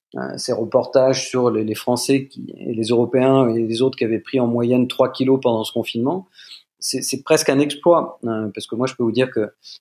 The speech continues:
les statistiques qu'on avait sur le télétravail au départ, c'est que la, la, la plus grosse pro-, pro-, propension de quelqu'un qui est chez lui, c'est de mettre la main dans le frigo. Bon. Et donc, euh, du coup, l'un des modules de notre formation, ça peut vous paraître étrange, mais c'était de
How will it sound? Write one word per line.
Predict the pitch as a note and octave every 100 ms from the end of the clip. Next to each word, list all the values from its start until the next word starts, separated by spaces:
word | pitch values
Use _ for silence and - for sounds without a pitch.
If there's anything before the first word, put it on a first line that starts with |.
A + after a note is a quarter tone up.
| _
les | B2 A2
statistiques | - A#2+ - B2 C#3+ C#3
qu'on | A#2
avait | A2 A#2
sur | B2 A#2+
le | G#2+
télétravail | - A#2 A2 A2+ A2 A2+
au | G#2+
départ, | G#2+ G2+ B2+ D#3 D#3 - _ _
c'est | -
que | G2 -
la, | G#2 G2+
la, | A2
la | G2+
plus | G2 C3
grosse | A2+ C3 - - -
pro-, | D3+
pro-, | D3 D#3
propension | D3+ C#3 C#3 C#3+ C#3+ D#3 D3+
de | C3
quelqu'un | - C3+ B2+ C#3
qui | -
est | A#2
chez | B2
lui, | B2 E3+
c'est | - B2+
de |
mettre | C3+ C#3
la | B2
main | C#3
dans | B2
le |
frigo. | A2+ A#2+ G#2 - _
Bon. | - _ - - _ -
Et |
donc, | A2+ A2+
euh, | A#2
du | A2 A2
coup, | - D#3+
l'un | C#3+ A#2+ C3+ D#3
des | C#3+
modules | C#3 C3 C#3 B2
de |
notre | A#2+ A#2
formation, | - A#2+ A#2+ A#2 E3 G3 G#3 D#3+
ça | - A#2+
peut | - A2+
vous | G#2+
paraître | A2+ A2+ A2
étrange, | A2+ - D#3+ F#3+ B2+
mais | A#2
c'était | A#2+ - D3
de | B2 A2